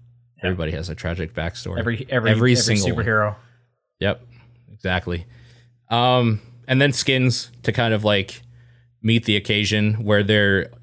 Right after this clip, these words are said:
Speaker 2: Overwatch characters will, like, look like different Blizzard product characters or from different games, like the Barbarian Zarya from Diablo. And I'm trying to think, Nova, Widowmaker, which just makes sense because Widowmaker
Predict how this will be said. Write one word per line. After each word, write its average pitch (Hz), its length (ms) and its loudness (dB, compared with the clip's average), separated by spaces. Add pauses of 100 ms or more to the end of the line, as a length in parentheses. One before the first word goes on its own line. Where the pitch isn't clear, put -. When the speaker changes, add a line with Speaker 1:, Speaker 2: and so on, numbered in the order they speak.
(480)
Speaker 2:
Overwatch 104 560 0
characters 98 640 -2
will, 92 240 -2
like, 90 240 -2
look 92 240 -4
like 92 340 -4 (400)
different 95 340 -2
Blizzard 90 380 -2
product 92 480 -2
characters 90 680 -4
or 87 180 -4
from 92 440 -6
different 92 380 -4
games, 87 500 -4
like 85 320 -4 (460)
the 101 80 -4
Barbarian 92 580 2
Zarya 87 480 0
from 90 180 -4
Diablo. 85 720 -2 (480)
And 78 560 -10 (460)
I'm 95 80 -8
trying 98 200 0
to 92 60 -2
think, 98 180 -2
Nova, 101 720 2
Widowmaker, 101 800 0
which 101 200 -4
just 92 200 -2
makes 90 160 -2
sense 92 240 -2
because 90 300 -6
Widowmaker 87 800 -4